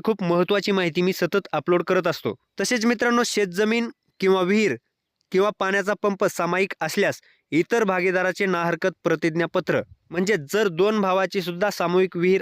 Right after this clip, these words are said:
असेल तर एका भावाला दुसऱ्या भावाने ना हरकत प्रमाणपत्र द्यायचं आहे,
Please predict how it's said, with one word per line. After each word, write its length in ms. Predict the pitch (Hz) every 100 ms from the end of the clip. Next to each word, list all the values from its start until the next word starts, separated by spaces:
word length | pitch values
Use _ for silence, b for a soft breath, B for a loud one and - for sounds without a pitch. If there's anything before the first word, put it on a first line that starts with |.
| -
असेल 320 | 170 214 139 - b b b
तर 120 | 196 -
एका 280 | 165 160 220
भावाला 420 | 190 190 185 190 185
दुसऱ्या 340 | 156 - 196
भावाने 400 | 180 180 185 143 - b b
ना 200 | 143 170 185
हरकत 420 | 202 214 240 202
प्रमाणपत्र 540 | 202 196 196 190 190 196
द्यायचं 300 | 190 185 190
आहे, 200 | 185